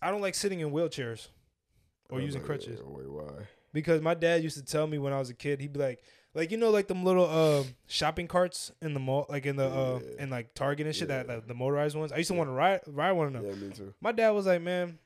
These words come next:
Speaker 1: he's like, "Oh, you can go ride it, but, like, you're gonna end up like that if you keep riding one of those." I was like, I used to get scared, bro. Like, he gonna, like, I'm gonna end up in a wheelchair if I use a wheelchair.
Speaker 2: Oh, for real? I
Speaker 1: Bro,
Speaker 2: never heard no shit
Speaker 1: I didn't
Speaker 2: like that.
Speaker 1: believe that until, like, I, I always believed it, but then,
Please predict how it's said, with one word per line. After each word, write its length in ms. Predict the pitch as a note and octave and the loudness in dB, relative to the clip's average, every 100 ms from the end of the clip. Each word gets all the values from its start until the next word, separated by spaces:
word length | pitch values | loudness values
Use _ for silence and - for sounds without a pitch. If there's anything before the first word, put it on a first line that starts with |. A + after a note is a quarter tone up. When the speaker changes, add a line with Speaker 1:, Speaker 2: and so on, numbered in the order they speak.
| _ | _
Speaker 1:
he's 160 | D#3+ E3+ | -6 -2
like, 100 | D3+ | 0
"Oh, 160 | G3+ F#4+ | 0 0
you 140 | F4 | -2
can 100 | G4 | 2
go 120 | C#4+ | 4
ride 220 | A3+ C4+ | 4 4
it, 100 | A3+ | 4
but, 160 | E3 D#3 | 4 2
like, 120 | D3 C#3 | 0 -4
you're 180 | C#3 F#3+ | -2 0
gonna 140 | E3 | 2
end 240 | D3 F3 | 0 0
up 140 | F#3+ F3 | 0 0
like 180 | D#3+ D3+ | -4 -2
that 220 | D3+ D3+ | -4 -4
if 80 | C#3+ | -8
you 80 | C#3+ | -10
keep 180 | F3 D#3 | -4 0
riding 220 | F#3+ G3 | 2 2
one 120 | D3+ | 0
of 60 | C#3+ | -2
those." 260 | D#3 D#3 | -4 -4
I 80 | C#3+ | -4
was 100 | C#3 | -4
like, 140 | C3 A#2 | -6 -6
I 60 | C3+ | -8
used 120 | C#3+ | -6
to 40 | C#3 | -8
get 100 | A#2+ | -8
scared, 380 | - D#3 C3+ | -2 -2 -2
bro. 140 | B2 B2 | -4 -6
Like, 140 | B2 | -6
he 100 | D#3+ | -6
gonna, 300 | D#3 D3+ C#3 | -2 -2 -2
like, 120 | C3 | -4
I'm 80 | C3 | -6
gonna 100 | C#3 | -4
end 140 | D3 D3+ | -4 -4
up 120 | C3+ | -4
in 80 | C3 | -6
a 40 | |
wheelchair 340 | A#2+ D3+ D3 C3+ | 0 0 0 -2
if 80 | B2 | -2
I 80 | B2 | -4
use 180 | C3+ | -4
a 40 | A#2+ | -2
wheelchair. 440 | C#3 C#3 B2 A2+ _ - | -2 -2 -4 -8 _ -6
Speaker 2:
Oh, 160 | G2 | -6
for 120 | E2 D#2+ | -8 -8
real? 400 | E2+ G#2 A#2 G#2+ | 0 2 4 4
I 60 | |
Speaker 1:
Bro, 180 | G2+ D#3 | 6 6
Speaker 2:
never 120 | A2 | 6
heard 180 | A2 A2 | 4 2
no 140 | A2+ G#2+ | 0 -2
shit 120 | B2+ | 4
Speaker 1:
I 40 | F3 | 6
didn't 120 | B3+ | 8
Speaker 2:
like 40 | A3 | 8
that. 40 | |
Speaker 1:
believe 260 | A#3 B3+ G#3+ | 6 4 2
that 240 | G3+ G3 _ | 0 0 _
until, 500 | D3 D3 - F#3+ F#3 - _ - | -8 -4 0 2 2 -4 _ -6
like, 120 | E3+ | 0
I, 120 | E3+ G#3 | 2 4
I 140 | F#3 | 8
always 220 | A3+ A#3 | 8 8
believed 300 | F3 F3 D#3+ | 6 2 2
it, 80 | C3+ | -2
but 100 | C#3+ | -4
then, 260 | E3 D#3+ | -4 -4